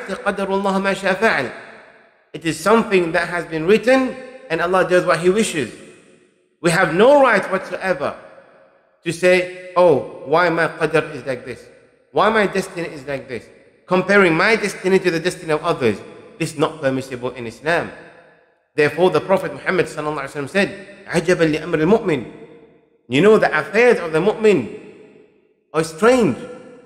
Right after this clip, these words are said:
Subhanallah, if something good happened to them,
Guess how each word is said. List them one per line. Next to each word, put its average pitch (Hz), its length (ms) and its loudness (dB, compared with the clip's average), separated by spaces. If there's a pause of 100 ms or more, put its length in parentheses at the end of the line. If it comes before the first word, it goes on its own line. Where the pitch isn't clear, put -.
(160)
Subhanallah, 208 1200 0
if 156 80 -8
something 208 400 2
good 220 140 2
happened 214 400 0
to 226 100 -2
them, 262 320 2